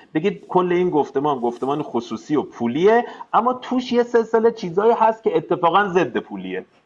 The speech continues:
اینجوری نیست. یا کنید، ما با خصوصی سازی آموزش طرفیم،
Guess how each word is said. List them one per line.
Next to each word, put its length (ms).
اینجوری 380
نیست. 320
یا 140
کنید، 300
ما 180
با 180
خصوصی 360
سازی 260
آموزش 540
طرفیم، 680